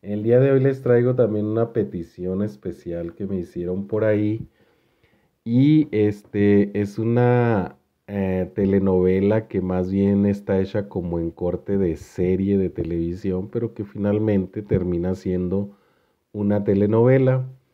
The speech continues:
Y, eh, vamos a ver cómo, cómo se la relato para no, para que, eh, la plataforma no nos regañe. Porque les estoy hablando de una telenovela con un tema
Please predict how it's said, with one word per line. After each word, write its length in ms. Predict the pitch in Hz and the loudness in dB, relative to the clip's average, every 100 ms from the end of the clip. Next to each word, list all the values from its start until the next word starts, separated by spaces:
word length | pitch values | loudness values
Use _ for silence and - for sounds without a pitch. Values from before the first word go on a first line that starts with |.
| _ _ _ _ - | _ _ _ _ -8
Y, 360 | 107 107 101 | -2 -2 -2
eh, 540 | 104 104 104 101 101 98 | 0 2 4 6 6 4
vamos 320 | 95 110 120 | 2 2 4
a 80 | 120 | 4
ver 220 | 104 104 | 4 2
cómo, 680 | 101 110 110 110 110 107 101 - | -2 -4 -2 -2 0 -2 -6 -8
cómo 300 | 107 107 113 | -4 -4 -2
se 160 | 113 | 0
la 160 | 98 90 | 2 2
relato 680 | 90 87 87 90 - 104 101 | 0 0 -2 -4 -6 -10 -8
para 340 | 98 92 90 85 | -6 -4 -2 -4
no, 640 | 87 87 87 87 87 98 _ | -4 -4 -4 -6 -8 -12 _
para 280 | 92 87 - | -6 -6 -6
que, 640 | 90 87 85 - 87 87 | -4 -4 -4 -6 -4 -2
eh, 40 | 85 | -2
la 180 | 87 | -2
plataforma 680 | - 85 87 85 90 87 95 | -4 -4 -4 -2 -4 -2 -2
no 240 | 95 92 | -2 -2
nos 240 | 90 98 101 | -2 -2 0
regañe. 720 | 92 82 85 85 82 76 64 _ _ _ _ _ _ _ _ _ - - | 0 -2 -4 -4 -6 -12 -18 _ _ _ _ _ _ _ _ _ -20 0
Porque 400 | 117 131 127 113 | 4 4 4 2
les 180 | 104 98 | 2 2
estoy 320 | 98 - 95 | -2 -2 0
hablando 560 | 95 107 104 101 104 107 | 4 6 6 4 4 2
de 140 | 104 | 2
una 180 | 101 104 | 2 2
telenovela 680 | 107 95 90 90 92 101 98 | 0 0 -2 0 2 0 0
con 200 | 98 92 | -2 -2
un 180 | 90 | -4
tema 440 | - 95 98 98 | -4 -4 -2 -4